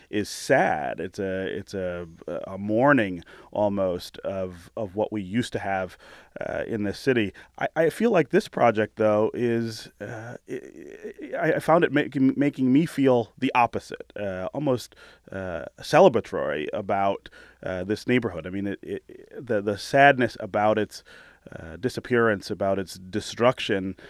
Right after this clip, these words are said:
I think, uh, is a little bit, uh, overwhelmed in this case by just the idea that,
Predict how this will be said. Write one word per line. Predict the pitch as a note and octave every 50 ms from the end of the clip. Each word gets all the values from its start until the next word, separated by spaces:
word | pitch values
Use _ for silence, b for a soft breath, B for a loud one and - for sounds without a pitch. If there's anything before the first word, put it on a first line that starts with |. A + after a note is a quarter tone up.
| B B B B -
I | G#2+
think, | - - B2+ A#2 A2 G#2+ - - - - -
uh, | - A2 G#2 G2 F#2+ -
is | - A2+ A2 G2
a | A2+
little | G#2+ A#2 B2 C#3 E3 G3+ G#3
bit, | - G3 - - - _ _ _ -
uh, | F2 F#2+ G2 F#2+ F#2 - - - - -
overwhelmed | - A2+ A2 G#2+ A2+ G#2+ G#2+ G#2+ G#2 G#2 G2+ -
in | - G2+ G#2
this | C3+ D#3 -
case | - - A2 G2+ G2+ G2+ - -
by | - G2 G2+ G2 F#2+ G2 G2+ G2+ G2+ G2+ G2+ F#2 b b b b b b
just | - - C3+ - - -
the | A2 A2 G#2 G#2
idea | F#2 G#2+ G#2+ G2 G#2 G#2+ A#2+ B2+ A2 G2+
that, | F#2+ G2 G2+ G#2 -